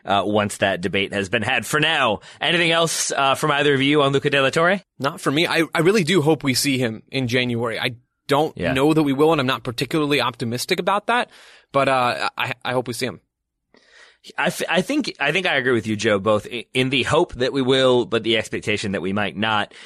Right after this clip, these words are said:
Speaker 1: He feels like one where if and when the United States secures qualification with a couple games to spare, if that were to happen,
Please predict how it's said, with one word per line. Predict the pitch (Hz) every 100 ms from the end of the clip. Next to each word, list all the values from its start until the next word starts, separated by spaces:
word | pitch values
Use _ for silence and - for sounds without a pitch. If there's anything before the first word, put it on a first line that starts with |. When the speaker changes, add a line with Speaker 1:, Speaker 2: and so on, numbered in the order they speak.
| -
Speaker 1:
He | -
feels | 143 196 190
like | 196 151
one | 151 151 147 127 - - _
where | 113 127 123 123 120 120 - _
if | 165 170
and | 156
when | 143
the | 143
United | 127 127 120
States | - 117 107 - -
secures | 143 123 131 123
qualification | 131 117 123 131 127 139 117
with | 101
a |
couple | 92 110 107
games | 104 104 -
to | 107
spare, | - 127 120 165
if | 160 120
that | - 92
were | 110
to | 104
happen, | 117 117 156 156